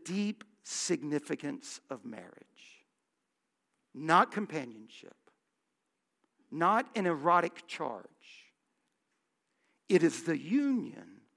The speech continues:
of complementary pairs, male and female, signifying the love and the intimate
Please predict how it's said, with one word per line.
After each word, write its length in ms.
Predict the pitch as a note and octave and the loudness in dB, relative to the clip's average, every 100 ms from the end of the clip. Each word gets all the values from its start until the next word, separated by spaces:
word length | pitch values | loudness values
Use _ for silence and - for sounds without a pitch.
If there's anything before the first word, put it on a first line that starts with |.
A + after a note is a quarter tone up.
| _ _ _ - | _ _ _ -6
of 180 | C#3+ - | -6 -2
complementary 960 | F#3 G3+ G#3 G#3+ F3+ D#3 E3 E3 D#3+ | 2 2 2 2 2 0 -4 -4 -4
pairs, 400 | - F3 C3 E2+ - _ - - _ _ _ _ _ _ _ | -2 -2 -2 -4 -14 _ -20 -20 _ _ _ _ _ _ _
male 380 | C#3+ F3+ A3+ A#3+ | 4 8 10 8
and 160 | A3+ | 4
female, 580 | - - A2 G2+ - - - - | 0 -8 -10 -14 -16 -18 -20 -10
signifying 1040 | - - C4 A#3+ A3+ - - A#2+ - - _ _ _ _ _ _ _ _ _ _ _ _ - | -4 2 2 2 0 -2 -4 -4 -6 -14 _ _ _ _ _ _ _ _ _ _ _ _ 0
the 100 | D#3 | 2
love 600 | D#3+ G3+ A3+ B3+ A#3+ A#3+ | 6 8 8 6 2 -2
and 100 | E3+ | -2
the 140 | D#3 - | -4 -2
intimate 520 | G#3 A#3 A#3+ A#3+ A#3+ | 0 0 0 0 0